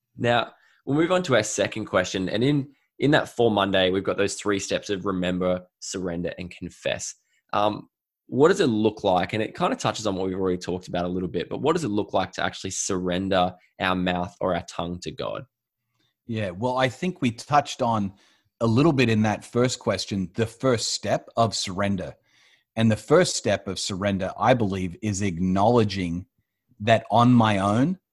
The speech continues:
Speaker 2: I can't do it.
Speaker 1: Wow.
Speaker 2: That's the first step of surrender,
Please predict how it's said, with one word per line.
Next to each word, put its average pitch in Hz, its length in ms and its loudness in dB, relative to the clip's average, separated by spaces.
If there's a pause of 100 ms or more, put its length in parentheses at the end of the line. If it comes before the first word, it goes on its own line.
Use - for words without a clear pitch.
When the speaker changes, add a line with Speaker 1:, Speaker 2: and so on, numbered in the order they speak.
(680)
Speaker 2:
I 107 140 2
can't 92 360 -2
do 80 160 -10
it. - 120 -16 (640)
Speaker 1:
Wow. 104 120 0
Speaker 2:
That's 123 300 2
the 117 120 2
first 104 340 0
step 101 280 -2
of 90 100 -6
surrender, 90 480 -6